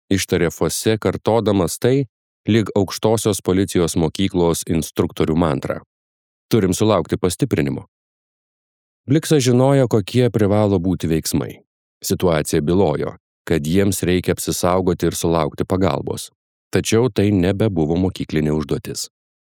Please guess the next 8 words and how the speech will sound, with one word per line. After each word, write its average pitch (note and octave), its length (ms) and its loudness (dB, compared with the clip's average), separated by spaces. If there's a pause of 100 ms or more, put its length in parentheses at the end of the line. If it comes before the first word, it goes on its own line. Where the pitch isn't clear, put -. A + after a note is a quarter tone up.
(460)
„Kol F2+ 220 2
atvyks F#2 340 0
pastiprinimas, D#2+ 840 0
gali D#2+ 240 2
užtrukti F2 560 0 (140)
ir - 100 -2
dešimt D2+ 400 -2
minučių“, F2+ 480 -2